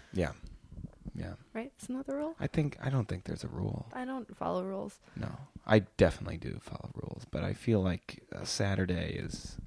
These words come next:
Speaker 1: kinda open.
Speaker 2: <laughs> It's an open-ended process.
Speaker 1: Open-ended,
Speaker 2: Yeah.
Speaker 1: yeah. If you're, you know, it's, if you have nothing to do.
Speaker 2: Yeah. Well, this
Speaker 1: Why
Speaker 2: is
Speaker 1: worry?
Speaker 2: serious business.
Speaker 1: This is serious business. Um,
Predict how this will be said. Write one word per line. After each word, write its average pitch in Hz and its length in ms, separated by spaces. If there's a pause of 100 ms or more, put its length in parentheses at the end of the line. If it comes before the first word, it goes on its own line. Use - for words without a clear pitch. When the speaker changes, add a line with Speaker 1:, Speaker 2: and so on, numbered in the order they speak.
(840)
Speaker 1:
kinda - 220 (100)
open. - 320 (440)
Speaker 2:
<laughs> - 140
It's 185 200
an 147 80
open-ended 151 580
process. - 160
Speaker 1:
Open-ended, - 360 (260)
Speaker 2:
Yeah. - 260
Speaker 1:
yeah. - 200 (420)
If - 160
you're, 92 240 (240)
you - 60
know, - 180
it's, - 300
if - 120
you 92 120
have 90 180
nothing - 300
to - 80
do. - 340 (920)
Speaker 2:
Yeah. 190 120 (320)
Well, 269 120
this - 80
Speaker 1:
Why 381 40
Speaker 2:
is 370 80
Speaker 1:
worry? 214 80
Speaker 2:
serious 185 320
business. - 580
Speaker 1:
This 120 220
is 208 140
serious - 360
business. - 440 (500)
Um, 90 440